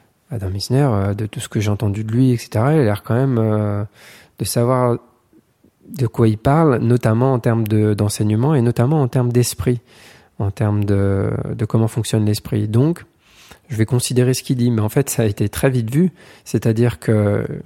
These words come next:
en prenant l'exemple de, on a l'impression qu'on se tient droit alors qu'on se tient pas droit,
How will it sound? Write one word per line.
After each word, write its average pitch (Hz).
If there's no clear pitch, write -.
en 110
prenant 117
l'exemple 117
de, 101
on 120
a 123
l'impression 123
qu'on 113
se -
tient 113
droit 113
alors 110
qu'on -
se -
tient 101
pas 107
droit, 120